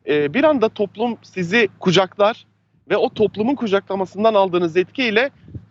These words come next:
hızlı adımlar atmaya başlarsınız. Ve bu hızlı adımlar bazen hesapsız adımlar olmaya başlar. Bu hesapsızlık da yarın bir gün karşınıza bir, e, zarar getirir. Siyasi bir zarar getirir. Yapmak istediğinizi yapamadığınız gibi,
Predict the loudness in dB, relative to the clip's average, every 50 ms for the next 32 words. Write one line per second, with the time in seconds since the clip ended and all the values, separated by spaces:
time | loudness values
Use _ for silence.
0 | _ -2 -2 0 0 2 2 2 2 0 -4 -4 -4 -4 -4 -4 -6 -6 -8 -6
1 | -4 -6 -6 -6 -4 -4 -4 -4 -4 -6 -10 -10 -10 -12 _ _ _ _ _ _
2 | -8 -6 -4 0 2 0 0 2 2 0 0 0 0 -2 -2 -2 -4 -2 0 0
3 | 2 2 2 0 -2 -2 -2 -2 -4 -8 -20 -20 -20 -20 -20 _ _ _ _ -4
4 | -4 -2 0 -2 -2 -2 -2 -6 -2 0 0 0 -2 -4 -4 -4 -4 -4 -4 -4
5 | -4 -4 -4 -2 -2 -2 -4 -2 -2 -2 -2 -2 _ _ _ _ _ _ -4 -2
6 | 0 0 0 0 0 -2 -2 -2 -10 -10 -10 -10 -10 -6 -4 -2 0 2 2 2
7 | 0 -2 -2 -2 -2 -2 -2 -4 0 0 0 0 -2 -4 -10 -8 -6 -4 -4 -4
8 | -4 -6 -8 _ _ _ _ _ _ _ _ _ -4 -2 -2 -2 0 0 2 2
9 | 4 4 2 2 0 -2 -4 -6 -6 -14 -14 -16 _ _ _ -2 -2 -2 -2 -2
10 | -4 -6 -6 -4 -2 0 0 2 4 2 2 0 -2 -8 -8 -8 -12 -14 -14 -16
11 | -18 _ _ _ _ _ _ _ _ _ -2 -2 -2 -2 -2 -6 -4 -4 -6 -8
12 | -6 -4 -4 -4 -4 -6 -4 -2 -2 -2 -2 -2 -2 -2 0 0 2 0 0 -2
13 | -4 -4 -2 -2 -2